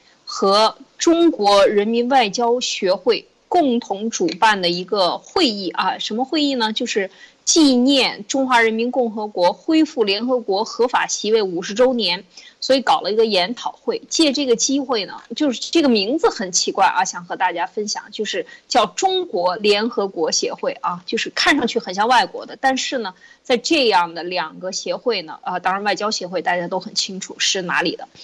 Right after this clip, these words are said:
那他们举办的这个，这样的一个纪念活动呢，那王毅就出席了，然后呢，就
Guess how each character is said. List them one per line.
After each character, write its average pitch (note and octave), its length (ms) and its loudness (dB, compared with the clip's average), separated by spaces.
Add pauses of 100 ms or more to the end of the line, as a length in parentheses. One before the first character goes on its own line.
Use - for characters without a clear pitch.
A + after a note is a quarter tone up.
(360)
那 A#3 140 2
他 - 180 0
们 G#3+ 300 2
举 - 200 -4
办 G3 240 4
的 F3 120 0
这 F3 220 -2
个， D3 360 -2
这 A3 120 2
样 F3+ 180 4
的 F3 60 -4
一 F3 160 -6
个 E3+ 280 2
纪 A#3+ 200 -2
念 G#3+ 180 2
活 F#3 160 -2
动 G#3+ 180 -2
呢， E3 220 -2
那 F#3+ 140 0
王 E3 220 2
毅 A3 220 -2
就 E3+ 140 -4
出 - 200 -6
席 - 200 -2
了， E3 240 -6
然 E3 180 -2
后 F#3+ 180 -8
呢， D#3+ 180 -8 (120)
就 A#2 400 0